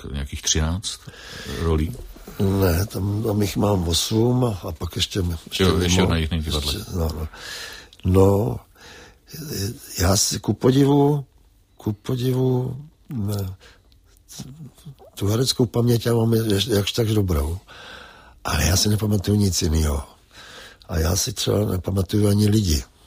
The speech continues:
Speaker 2: Někdo, <laughs> fakt, někdo se ke mně žene: "Nazdar, nazdar", já musím přemýšlet, kdo to je. To je, to jsou strašné situace. Ale naštěstí prostě na tom divadle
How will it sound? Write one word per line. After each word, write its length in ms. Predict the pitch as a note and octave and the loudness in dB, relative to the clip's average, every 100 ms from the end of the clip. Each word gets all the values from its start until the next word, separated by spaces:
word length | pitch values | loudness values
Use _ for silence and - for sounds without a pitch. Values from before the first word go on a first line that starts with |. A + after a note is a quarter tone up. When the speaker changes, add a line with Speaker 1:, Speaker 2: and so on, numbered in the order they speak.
| - | -10
Speaker 2:
Někdo, 280 | E2+ F2+ F2+ - - - | -6 -4 -6 -8 -16 -14
<laughs> 220 | - - | -14 -12
fakt, 480 | - - - - - - - - - - | -10 -8 -6 -4 -6 -8 -20 -20 -20 -12
někdo 260 | C#2+ - D#2+ | -10 -6 -4
se 140 | - | -4
ke 160 | - D#2+ | -4 -4
mně 200 | D#2 F#2 | 0 0
žene: 260 | D#2+ E2+ E2+ | 0 -2 -2
"Nazdar, 460 | F2 G2+ G2 G#2 | 0 -2 0 0
nazdar", 400 | D#2+ F#2 E2+ F#2+ | 2 0 0 2
já 140 | F#2 F2 | 2 2
musím 280 | F#2 - | 0 -2
přemýšlet, 440 | F2 F#2+ G2 F2 E2 | -2 0 0 0 0
kdo 160 | F2+ F2+ | 0 0
to 160 | F2+ | 2
je. 200 | D#2+ D#2 - - - - - | 0 -2 -8 -8 -8 -8 -12
To 120 | - F#2+ | 0 0
je, 60 | F2 - - | 0 -4 -4
to 60 | |
jsou 180 | - F#2+ | -2 0
strašné 400 | - F2+ - F#2+ | 0 2 2 2
situace. 640 | - - - D2+ - E2 - - - - - - | 0 -4 -4 -4 -4 -8 -12 -12 -10 -12 -8 0
Ale 320 | E2 E2+ D2+ - - - | 2 2 0 -6 -20 0
naštěstí 680 | E2 - - - B2+ - A#2 | 4 4 4 2 -2 -2 -4
prostě 600 | - A2+ - G#2 G2+ G2+ - - - - _ - | -2 -2 -2 -2 -2 -4 -10 -20 -20 -20 _ -6
na 160 | G2 F2 | 0 0
tom 200 | - G2 | 2 2
divadle 580 | D#2+ E2 F2 G2+ F#2 | 4 4 4 4 2